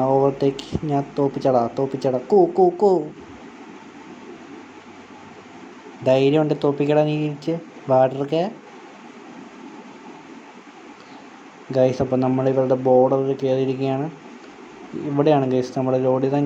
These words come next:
ഞാൻ പറഞ്ഞ അപ്പുറത്തെ പോലുള്ള കൺസ്-, കൺസ്ട്രക്ഷൻ. ഇത് രണ്ട് നമ്മുടെ ബോസിൻ്റെതാണ്. അതുകൊണ്ട് നമ്മളെ തന്നെ ലോഡ് ഏൽപ്പിച്ച് വിശ്വസിച്ച് കൊണ്ടുവരാൻ വേറെ ആളൊന്നുമില്ല ഗൈസ് ബോസിന്. അപ്പോൾ ഇവിടെയാണ് ഗൈസ് നമ്മുടെ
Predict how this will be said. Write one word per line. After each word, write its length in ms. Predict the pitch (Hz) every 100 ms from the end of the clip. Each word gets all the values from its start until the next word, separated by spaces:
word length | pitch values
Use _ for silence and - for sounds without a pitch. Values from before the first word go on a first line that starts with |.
| 139
ഞാൻ 120 | 131 131
പറഞ്ഞ 220 | 131 131 131
അപ്പുറത്തെ 320 | 127 131 123 131
പോലുള്ള 280 | 135 131 131 131
കൺസ്-, 360 | 127 123 - 135
കൺസ്ട്രക്ഷൻ. 580 | 135 123 - 135 - 143 160 - - - - -
ഇത് 100 | 143 156
രണ്ട് 260 | 160 160 175
നമ്മുടെ 220 | 170 151 151
ബോസിൻ്റെതാണ്. 800 | 139 135 139 147 143 156 143 135 135
അതുകൊണ്ട് 240 | 127 135 139
നമ്മളെ 240 | 135 135 139 139
തന്നെ 180 | 143 151
ലോഡ് 200 | 143 131 135
ഏൽപ്പിച്ച് 300 | 131 127 139 135
വിശ്വസിച്ച് 480 | 127 - 156 160 160
കൊണ്ടുവരാൻ 320 | 151 139 139 139
വേറെ 160 | 135 135 131
ആളൊന്നുമില്ല 440 | 143 156 139 123 123
ഗൈസ് 220 | 120 117 127
ബോസിന്. 320 | 120 117 110 110 - - - - - - - - - - - -
അപ്പോൾ 140 | 147
ഇവിടെയാണ് 340 | 139 151 160 156 151
ഗൈസ് 180 | 147 -
നമ്മുടെ 220 | 147 143